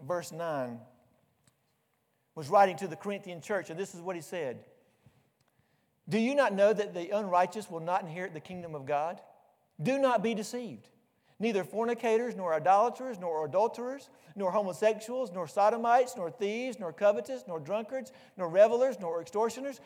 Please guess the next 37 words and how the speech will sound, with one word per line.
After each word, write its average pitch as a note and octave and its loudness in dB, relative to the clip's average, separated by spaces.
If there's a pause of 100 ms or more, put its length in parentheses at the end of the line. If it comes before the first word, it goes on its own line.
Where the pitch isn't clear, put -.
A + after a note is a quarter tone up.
(140)
none A3 0
of C4+ 6
them C4 4
will A#3 0
inherit A#3 6
the A#3 -2
kingdom A#3+ -4
of G#3+ -6
God." A#3 6 (220)
And F#3+ -4
if F3 -12
you A#3+ -2
were C4 0
to G#3 -6
read A#3 -2
that A#3+ 8
and F#3 -10
stop A#3 2
right A3 0
there, A#3+ 4
you A3+ -2
would A#3 0
be A#3 -2
depressed A3 2
because G#3 -2
you A3 -4
think, G#3+ -6
"Who B3 0
gets C4 -4
to B3+ -6
go?" B3 2 (540)
Nobody. A#3+ 6 (1800)
But C#3 -6
then F#3 -4
Paul D#3+ -6
says D#3 -10
this, - -12